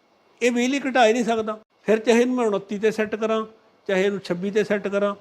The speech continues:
ਬਿਜਲੀ ਤਾਂ ਉਨੀ ਹੀ ਚੱਲਣੀ ਹੈ। ਇਸ ਕਰਕੇ ਜੇ ਜਿਹੜਾ ਸਾਡਾ ਏਨਵਾਯਰਮੇਂਟ ਹੈ, ਸਾਡੇ ਟੈਂਪਰੇਚਰ ਬਹੁਤ ਜ਼ਿਆਦਾ ਹੈ, ਸਾਡੇ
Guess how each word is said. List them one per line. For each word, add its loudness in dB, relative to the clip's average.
ਬਿਜਲੀ -4
ਤਾਂ -4
ਉਨੀ -2
ਹੀ -4
ਚੱਲਣੀ -10
ਹੈ। -20
ਇਸ 0
ਕਰਕੇ 0
ਜੇ 2
ਜਿਹੜਾ -2
ਸਾਡਾ -4
ਏਨਵਾਯਰਮੇਂਟ -6
ਹੈ, -4
ਸਾਡੇ -4
ਟੈਂਪਰੇਚਰ -6
ਬਹੁਤ -6
ਜ਼ਿਆਦਾ -6
ਹੈ, -6
ਸਾਡੇ -2